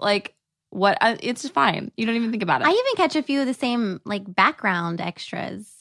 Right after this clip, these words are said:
Speaker 1: Oh, that's so funny.
Speaker 2: Yeah. Like, there's this one girl, I know she's in at least three episodes. I've seen her. I'm like, "Oh, that girl.
Speaker 1: Oh,
Speaker 2: That
Speaker 1: how
Speaker 2: girl."
Speaker 1: funny.
Speaker 2: 'Cause she, sometimes she gets, like, these featured moments.
Speaker 1: Yeah.
Speaker 2: So, but then, see, it doesn't seem like they care.
Speaker 1: Yeah.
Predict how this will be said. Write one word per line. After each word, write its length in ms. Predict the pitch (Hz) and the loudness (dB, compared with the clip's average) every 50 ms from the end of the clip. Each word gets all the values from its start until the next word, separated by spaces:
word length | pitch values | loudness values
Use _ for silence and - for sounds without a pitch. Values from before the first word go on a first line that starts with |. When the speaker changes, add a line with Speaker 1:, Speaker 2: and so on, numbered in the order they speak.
| - - | -12 -6
Speaker 1:
Oh, 100 | 175 170 | -4 -4
that's 260 | 160 165 - - - | -4 -4 -8 -10 -12
so 120 | - - 180 | -12 -12 -12
funny. 300 | - - - - - 202 | -12 -12 -12 -10 -10 -6
Speaker 2:
Yeah. 380 | 208 226 247 220 - - - 208 - _ - | -2 0 2 2 0 -2 -6 -10 -12 _ -10
Like, 100 | 233 214 | -4 -2
there's 120 | 277 302 | -2 0
this 160 | 339 330 277 | 0 0 0
one 160 | 247 240 262 | 0 2 2
girl, 140 | 277 240 214 | 4 4 4
I 120 | 202 196 202 | 4 4 2
know 260 | 208 208 208 208 214 | 2 2 2 2 0
she's 280 | 208 - - 202 180 196 | -2 -4 -8 -6 -6 -4
in 140 | 190 185 175 | -6 -6 -6
at 60 | - | -8
least 260 | - 185 180 - - | -8 -10 -10 -12 -10
three 160 | - 175 170 | -10 -10 -8
episodes. 640 | - - - 208 - - - - - - - 220 - - - _ _ _ - | -10 -12 -14 -16 -16 -12 -12 -10 -12 -12 -14 -18 -20 -20 -20 _ _ _ -12
I've 180 | 208 185 190 - | -12 -12 -12 -12
seen 200 | - 180 - - | -12 -12 -12 -10
her. 120 | - - | -12 -12
I'm 100 | - 196 | -10 -10
like, 120 | 208 226 - - | -10 -8 -8 -10
"Oh, 80 | 554 - _ _ _ - | -12 -12 _ _ _ -20
that 120 | 320 - | -20 -18
girl. 200 | _ 269 254 240 - _ _ _ _ - - | _ -16 -16 -16 -18 _ _ _ _ -12 -10
Speaker 1:
Oh, 60 | 202 | -10
Speaker 2:
That 20 | 202 | -8
Speaker 1:
how 160 | - - 202 | -8 -8 -10
Speaker 2:
girl." 120 | 202 254 247 | -10 -10 -8
Speaker 1:
funny. 320 | 208 220 214 208 202 208 - | -8 -8 -6 -6 -8 -8 -6
Speaker 2:
'Cause 120 | - 330 277 | -4 -4 -4
she, 100 | - 311 | -2 -2
sometimes 340 | - 381 370 381 381 339 285 | 0 0 0 2 0 0 -2
she 80 | 320 | -2
gets, 180 | 269 302 285 - | -4 -4 -4 -4
like, 120 | 254 226 | -4 -4
these 200 | 226 233 220 - | -4 -6 -8 -8
featured 360 | - - 240 226 - 226 196 | -8 -10 -10 -8 -6 -6 -4
moments. 580 | 196 190 175 190 196 175 - - - - _ - - | -4 -4 -4 -4 -4 -6 -8 -10 -16 -18 _ -12 -6
Speaker 1:
Yeah. 400 | - 185 185 170 160 156 160 165 190 - _ _ - | -2 2 2 2 2 2 -2 -4 -6 -10 _ _ -6
Speaker 2:
So, 240 | - 220 202 196 190 190 | -2 0 0 0 0 -2
but 120 | 196 190 | -6 -8
then, 200 | - 196 202 208 | -8 -8 -8 -8
see, 140 | 208 - 277 | -6 -2 0
it 60 | 294 285 | 0 2
doesn't 200 | 294 320 349 370 | 0 0 -2 -2
seem 120 | 370 370 349 | -2 -2 -2
like 140 | 339 294 | -2 -2
they 120 | 277 254 240 | -2 -4 -4
care. 540 | - - 240 269 240 190 180 180 196 196 - _ _ _ _ _ _ _ _ _ _ | -6 -6 -6 -4 -2 -2 -2 -2 -4 -8 -10 _ _ _ _ _ _ _ _ _ _
Speaker 1:
Yeah. 320 | - 262 277 254 208 190 | -4 -2 0 0 0 -2